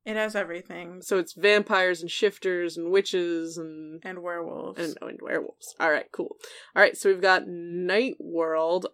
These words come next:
Speaker 2: and that is from ninety-six through ninety-eight. So we've got in ninety-six, Secret Vampire, Daughters of Darkness, Spellbinder, Dark Angel,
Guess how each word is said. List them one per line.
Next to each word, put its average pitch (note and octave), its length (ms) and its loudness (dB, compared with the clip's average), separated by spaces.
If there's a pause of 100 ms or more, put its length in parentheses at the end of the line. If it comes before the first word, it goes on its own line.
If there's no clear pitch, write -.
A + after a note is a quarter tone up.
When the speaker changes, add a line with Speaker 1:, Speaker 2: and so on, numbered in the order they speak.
(120)
Speaker 2:
and E3 840 -4
that F3 440 0
is F3+ 200 0
from E3+ 380 -4
ninety-six G#3 1040 -4
through G3+ 280 2
ninety-eight. F#3 840 -6 (360)
So - 120 -2
we've G3+ 120 6
got G3 160 6
in G3 120 0
ninety-six, A3 680 -2 (320)
Secret C#4 520 -2
Vampire, F#3+ 760 -4 (300)
Daughters A3 380 0
of A#3+ 180 -6
Darkness, - 600 -4 (240)
Spellbinder, D#3+ 1160 -2 (320)
Dark A3 380 4
Angel, E3+ 680 -2